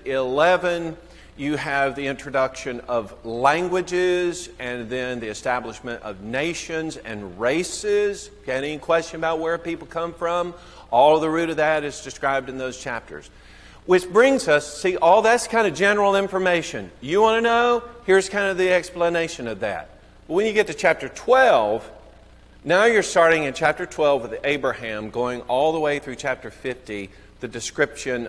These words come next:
of the setting apart of the Hebrews to become the great Hebrew nation, uh, later known as Israel or the Jews once they return from captivity.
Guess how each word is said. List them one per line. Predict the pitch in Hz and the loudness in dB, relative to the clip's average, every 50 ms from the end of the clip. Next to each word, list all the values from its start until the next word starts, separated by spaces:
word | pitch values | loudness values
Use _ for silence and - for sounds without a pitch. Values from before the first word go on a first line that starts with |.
| - - | -6 -4
of | 127 120 117 110 98 | -2 -2 -2 -4 -8
the | 98 | -12
setting | - - - - 139 139 139 151 147 | -12 -10 -4 0 0 0 0 -2 -6
apart | 139 - - - 123 117 110 113 110 110 - - - | -10 -12 -8 -6 -4 -2 -2 -2 -4 -6 -8 -14 -16
of | 104 92 | -14 -12
the | 98 | -12
Hebrews | 101 - - 139 147 135 110 113 110 110 107 107 104 104 104 - - - - - - - | -14 -10 -8 -8 -8 -8 -6 -6 -4 -2 -2 -2 -4 -6 -10 -14 -18 -20 -20 -20 -16 -12
to | - 117 | -10 -10
become | 110 117 - 139 131 131 | -10 -8 -8 -6 -6 -6
the | 113 104 | -6 -6
great | 95 113 117 120 110 - | -2 -2 -2 -2 -2 -6
Hebrew | - - 139 139 135 - 143 143 135 | -10 -10 -10 -10 -8 -6 -6 -6 -6
nation, | 135 131 131 135 131 - - - 127 127 123 120 - - - - - - - - - - | -6 -6 -6 -8 -8 -10 -12 -12 -10 -10 -10 -12 -14 -18 -20 -20 -20 -20 -20 -20 -20 -16
uh, | 92 95 101 92 | -14 -12 -10 -6
later | 107 113 123 127 127 131 127 | -2 0 0 0 0 -2 -2
known | 131 131 127 127 127 | -2 -2 -2 -2 -2
as | 120 110 107 101 - - - - | -2 -4 -6 -6 -10 -14 -8 -2
Israel | 143 160 170 170 160 - - 165 165 160 156 151 151 147 147 147 143 147 147 139 - - | 0 2 2 2 0 -2 -2 -2 0 0 0 2 2 2 2 2 2 2 0 -2 -4 -4
or | 113 110 110 110 107 104 104 104 104 | -4 -4 -2 0 0 0 0 -2 -4
the | 92 85 104 | -6 -10 -14
Jews | 90 85 90 90 110 131 143 147 151 151 156 160 151 139 - | -16 -14 -14 -10 -4 -2 0 0 0 0 0 -2 -4 -6 -8
once | 139 127 131 127 - | -6 -6 -6 -6 -6
they | - 139 127 127 | -6 -6 -4 -4
return | 113 113 113 - - 143 135 131 127 | -6 -8 -10 -10 -10 -8 -8 -8 -8
from | 123 - 123 113 | -8 -10 -12 -12
captivity. | - - 123 117 - - - - 135 127 123 120 127 127 123 | -10 -8 -8 -8 -8 -10 -12 -10 -10 -8 -8 -8 -10 -10 -12